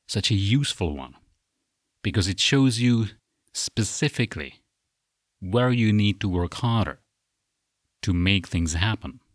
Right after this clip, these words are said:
Learning from failure is one of the key qualities, the key skills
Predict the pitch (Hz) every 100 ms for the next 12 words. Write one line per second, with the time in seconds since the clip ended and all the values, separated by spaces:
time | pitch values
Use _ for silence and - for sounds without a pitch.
0 | _ _ _ _ _ _ _ _ _ _
1 | _ _ _ _ _ _ _ 98 98 147
2 | 165 165 151 - 123 104 - 120 120 95
3 | 92 87 98 123 113 98 - - 120 120
4 | 120 104 - _ - - 113 107 - 123
5 | 123 - _ _ _ _ _ _ _ -
6 | 107 - - 151 139 - 143 120 87 87
7 | -